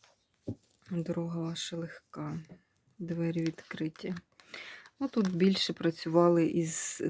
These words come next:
темними, і, і, е, м, е, в жертв-, жертви приносилися. Я так розумію, що могли підселення робити демонів, сушів таких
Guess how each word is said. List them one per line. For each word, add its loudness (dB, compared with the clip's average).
темними, 2
і, 2
і, 4
е, 2
м, -4
е, -2
в 2
жертв-, 4
жертви 2
приносилися. 0
Я 2
так -4
розумію, 4
що 0
могли 2
підселення 2
робити 0
демонів, 2
сушів -4
таких -10